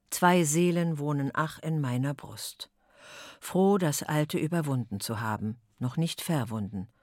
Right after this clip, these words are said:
Froh über das Neue. Misstrauisch gegenüber dem Neuen.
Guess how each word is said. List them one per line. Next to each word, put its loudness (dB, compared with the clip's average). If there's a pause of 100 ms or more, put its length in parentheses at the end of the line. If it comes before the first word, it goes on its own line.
(380)
Froh -2
über -2
das -2
Neue. 0 (1000)
Misstrauisch -2
gegenüber -6
dem -6
Neuen. -6